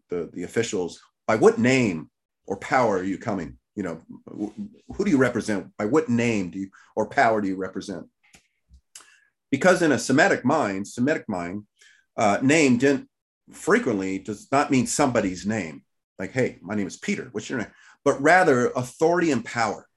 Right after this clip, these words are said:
like it was used in Acts, like it was used in First Samuel, uh, seventeen. So when it says, "Baptize in the name of Jesus,"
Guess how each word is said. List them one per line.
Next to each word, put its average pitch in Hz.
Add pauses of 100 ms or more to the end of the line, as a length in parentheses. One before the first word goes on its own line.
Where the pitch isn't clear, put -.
(320)
like 117
it 120
was 107
used 104
in 92
Acts, 80
like 107
it 110
was 98
used 98
in 87
First - (280)
Samuel, 92 (360)
uh, 90
seventeen. 87 (420)
So 139 (440)
when 147
it 120
says, 170
"Baptize 143
in 120
the 107
name 113
of 110
Jesus," 92